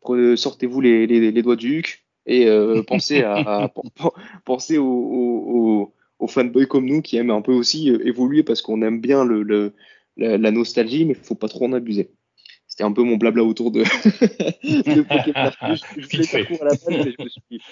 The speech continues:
Speaker 1: ouais, je me suis
Speaker 2: Vraiment,
Speaker 1: sorti.
Speaker 2: vraiment vite fait.
Speaker 1: Euh, euh, ouais, vraiment vite fait. Alors, dis-moi, toi, c'est quoi ton, ta prochaine attente,
Speaker 2: Euh,
Speaker 1: justement, pour
Speaker 2: alors,
Speaker 1: cette
Speaker 2: euh,
Speaker 1: deux mille vingt-deux ?
Speaker 2: moi, je réfléchissais quand on avait fait le programme tous les deux sur les jeux, et je dis, bon, allez, euh, Horizon Forbidden, euh, West, enfin, Horizon Forbidden,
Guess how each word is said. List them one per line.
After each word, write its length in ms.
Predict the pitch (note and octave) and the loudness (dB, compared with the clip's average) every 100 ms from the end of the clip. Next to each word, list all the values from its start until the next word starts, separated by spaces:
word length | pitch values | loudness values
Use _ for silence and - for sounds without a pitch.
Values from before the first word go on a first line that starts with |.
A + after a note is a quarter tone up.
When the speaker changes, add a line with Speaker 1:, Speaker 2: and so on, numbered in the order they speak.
| - _ | -20 _
Speaker 1:
ouais, 100 | B2+ | -8
je 80 | B2+ | -8
me 140 | A#2+ | -12
suis 160 | A2 A#2+ | -14 -8
Speaker 2:
Vraiment, 260 | B2 C#3+ D3+ | -4 -2 -2
Speaker 1:
sorti. 260 | G#2 - | -4 -8
Speaker 2:
vraiment 280 | B2 C#3+ D#3+ | -2 0 2
vite 180 | D3+ C#3+ | 0 0
fait. 200 | B2+ A2 | -2 -2
Speaker 1:
Euh, 60 | D3 D3 B3+ - - - G3+ | -2 -2 -4 -4 -8 -8 -6
euh, 80 | C#3+ | -2
ouais, 100 | A#2 | 0
vraiment 260 | B2 A2+ B2 | 0 -2 -6
vite 120 | G#2 | -12
fait. 80 | - - | -12 -4
Alors, 160 | C3+ C#3 | -4 -4
dis-moi, 300 | E3 F3+ F3+ | -4 -4 -4
toi, 140 | F3 | -4
c'est 160 | E3 C#3+ | -8 -8
quoi 160 | D#3+ | -8
ton, 240 | D#3 B2+ A#2+ | -8 -10 -8
ta 140 | B2 | -10
prochaine 360 | - C3+ - B2 | -6 -6 -2 -2
attente, 320 | A2+ C3 B2+ | -2 -2 -2
Speaker 2:
Euh, 40 | C#3 | 0
Speaker 1:
justement, 300 | C#3 B2+ B2+ | 2 2 0
pour 80 | B2 | 0
Speaker 2:
alors, 220 | B2 - | -2 -2
Speaker 1:
cette 220 | A#2 A2+ | -8 -10
Speaker 2:
euh, 160 | A#2+ A#2+ | -8 -4
Speaker 1:
deux 60 | A#2+ | -2
mille 180 | A#2+ | -2
vingt-deux ? 200 | B2+ C3+ | -4 -4
Speaker 2:
moi, 200 | C3+ F3 | 0 2
je 60 | F3 | 2
réfléchissais 680 | E3+ C#3+ D#3 - C#3+ E3+ E3 | -2 0 -2 -2 -2 0 0
quand 140 | C#3 A2+ | 0 0
on 200 | A2 A2+ | 2 2
avait 180 | G#2 | 0
fait 260 | G#2 G#2 A#2 | -4 -6 -6
le 60 | G2 | -4
programme 320 | G#2+ A2+ A2+ | -2 0 0
tous 140 | - | -2
les 100 | G#2 | -2
deux 140 | G#2+ A2+ | -2 -4
sur 160 | F#2+ | -2
les 140 | G2+ G#2 | -2 0
jeux, 240 | D#3 D3+ | 2 2
et 40 | |
je 160 | A2+ G2+ | 0 -2
dis, 180 | A#2+ C#3+ | -2 -2
bon, 160 | A2+ A2+ | 0 0
allez, 220 | G#2+ - | 0 -4
euh, 1040 | - G#2 G#2 G2+ G#2 G2+ G2 G2 F#2+ F#2 - | -4 0 0 0 2 0 0 0 0 -2 0
Horizon 500 | C3 C3 C3 C3 C#3 | 0 2 2 2 0
Forbidden, 600 | D3 A#2+ A#2 B2 C3 B2+ | 2 0 2 2 2 2
euh, 240 | A2 A2 | 4 2
West, 440 | G#2 A2+ B2+ - A2+ | 2 -2 -4 -4 -4
enfin, 500 | G#2 A#2+ A#2+ - G#2 | -2 -4 -4 -2 -2
Horizon 380 | G#2+ B2 C#3 C#3 | 0 0 -2 -2
Forbidden, 400 | C3 A2+ F2+ | -2 -2 -2